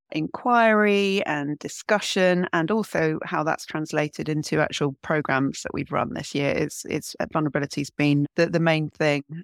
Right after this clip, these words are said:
And so I just thought it really behooves me and us to, to have a conversation about it today if we're gonna talk about training and, and quality in the context of contact centres and customer outcomes.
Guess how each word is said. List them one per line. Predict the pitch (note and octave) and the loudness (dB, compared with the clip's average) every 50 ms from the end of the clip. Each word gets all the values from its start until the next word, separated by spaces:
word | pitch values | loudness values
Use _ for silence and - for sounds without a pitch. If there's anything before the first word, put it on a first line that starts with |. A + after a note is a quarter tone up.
| - - | -6 -6
And | - D#3+ D3+ | -4 -4 -2
so | - - D#3 | -2 0 0
I | D3+ | 0
just | C#3+ - D3+ - - | 0 -2 -6 -8 -4
thought | - C#3+ - | -2 -2 0
it | - D#3 - - | 0 -2 -4 -4
really | - D#3+ D#3 D3 D3 C#3+ | -2 -2 0 2 0 0
behooves | - D#3 D#3 - - G3 F#3 F3+ E3+ D#3+ D3 - - - | 0 -2 -2 -2 -2 -2 0 0 -2 -4 -6 -10 -12 -4
me | - D#3+ D#3 D3 C#3+ D3 D#3 | 0 2 2 4 4 4 4
and | D#3 D3+ | 4 4
us | D3+ D3+ D#3+ E3+ - - - - - | 4 2 2 0 -2 -10 -14 -12 -6
to, | - D#3 D3 D3+ | -4 -4 -4 -4
to | - - - | -6 -8 -8
have | D3 D#3+ D3+ | -6 -4 -6
a | - - | -6 -4
conversation | - - C#3+ C#3+ - - - D#3+ - - - - | -6 -4 -4 -4 -6 -6 -6 -4 -4 -4 -4 -4
about | C#3+ D#3 E3 - | -2 -2 -4 -4
it | - - | -6 -6
today | - C#3 - D3 C#3+ C#3 | -6 -2 0 2 2 2
if | C3+ - | 0 -2
we're | C#3+ C#3 | -4 -2
gonna | - D3 D3 | -2 -4 -4
talk | - - D#3 C#3 - | -4 -6 -8 -6 -8
about | - D#3 - C#3+ D3 - - | -8 -6 -6 -4 -4 -4 -4
training | - - - C#3 C#3+ C#3 C#3+ C#3+ C3+ C3+ | -6 -8 -6 -4 -4 -4 -6 -6 -8 -8
and, | C#3+ C#3 - | -8 -8 -8
and | - C#3+ C#3+ | -8 -10 -10
quality | - - C#3 C#3 C3 - - C#3+ C#3 C#3 C#3+ | -10 -10 -10 -10 -10 -8 -6 -6 -6 -6 -6
in | C#3+ D3 | -8 -8
the | D3 | -8
context | - - - D#3 - - - - | -6 -6 -6 -6 -6 -12 -16 -14
of | - | -10
contact | - - D3+ - - - _ | -6 -6 -6 -6 -8 -12 _
centres | - - - D3+ - C#3+ C#3+ - | -6 -6 -6 -4 -4 -6 -6 -4
and | - C3+ D3+ - - - - _ _ _ _ _ - | -4 -4 -4 -6 -10 -20 -20 _ _ _ _ _ -6
customer | - D3 - - - D3+ | -6 -6 -6 -4 -4 -4
outcomes. | D#3 - - - D3 D3 - - | -4 -4 -4 -6 -6 -6 -8 -12